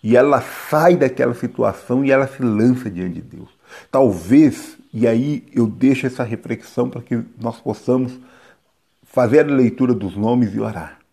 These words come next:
Talvez o que está faltando é você se levantar dessa situação e ir pra presença de Deus e se derramar diante do Senhor, pra ver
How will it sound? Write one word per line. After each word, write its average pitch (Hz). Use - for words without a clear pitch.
Talvez 123
o 135
que -
está 131
faltando 135
é -
você 117
se -
levantar 139
dessa 147
situação -
e 123
ir 117
pra 107
presença 104
de 127
Deus 92
e 107
se 123
derramar 104
diante 95
do 95
Senhor, 82
pra 131
ver 143